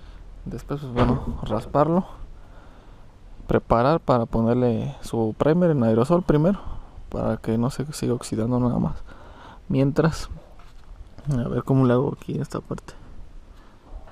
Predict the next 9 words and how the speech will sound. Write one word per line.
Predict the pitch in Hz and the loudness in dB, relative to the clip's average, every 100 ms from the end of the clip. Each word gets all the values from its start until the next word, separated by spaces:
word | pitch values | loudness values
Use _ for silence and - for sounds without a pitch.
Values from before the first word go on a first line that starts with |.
| - | -12
¿Sale? | - - 151 - - - - - - - - - - | -6 -4 -4 -4 -4 -4 -12 -20 -20 -20 -20 -14 -2
Y | 120 | 2
ya | 127 | 4
una | 123 120 | 6 4
vez | 165 | 4
que | - 123 110 | 2 4 4
esté | 131 - 117 113 123 | 2 2 4 4 2
su | 120 | 0
primer, | - 120 123 123 | 2 2 4 2